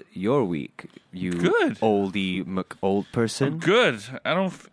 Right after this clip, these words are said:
Speaker 2: okay, this is the first birthday where I kinda feel it. Like, thirty-five is quite something.
Speaker 1: Thirty-five is
Speaker 2: Yeah.
Speaker 1: a number.
Speaker 2: It is a number. It's a
Speaker 1: Are
Speaker 2: good
Speaker 1: you,
Speaker 2: one.
Speaker 1: are you older than most of your friends?
Speaker 2: Yeah.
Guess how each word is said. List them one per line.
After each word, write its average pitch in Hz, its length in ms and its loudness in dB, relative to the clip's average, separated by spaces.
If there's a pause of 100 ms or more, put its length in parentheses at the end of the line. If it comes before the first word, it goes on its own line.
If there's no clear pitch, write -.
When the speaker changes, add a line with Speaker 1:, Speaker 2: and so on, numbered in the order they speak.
(140)
Speaker 2:
okay, 135 180 0
this 160 200 0
is 202 100 -2
the 165 100 0
first 131 300 -2
birthday 113 260 -4
where 104 120 -2
I 104 60 -2
kinda 98 240 -6
feel 98 240 -8
it. - 160 -14
Like, 110 120 -8 (200)
thirty-five 123 400 0
is - 120 -14 (180)
quite - 200 -12
something. - 240 -14 (260)
Speaker 1:
Thirty-five 147 840 2
is 110 440 0
Speaker 2:
Yeah. - 80 -4
Speaker 1:
a 107 40 -2
number. 92 640 -4 (140)
Speaker 2:
It 156 100 0
is 185 160 2
a 135 40 2
number. 101 400 -4 (560)
It's - 80 -4
a - 40 6
Speaker 1:
Are 147 40 10
Speaker 2:
good 170 80 10
Speaker 1:
you, 196 60 8
Speaker 2:
one. 202 120 2 (340)
Speaker 1:
are 147 120 8
you 208 500 6 (120)
older 123 400 6
than 101 200 2
most 90 280 -2
of 90 100 -2
your 85 120 0
friends? 87 500 -8 (1300)
Speaker 2:
Yeah. 117 480 2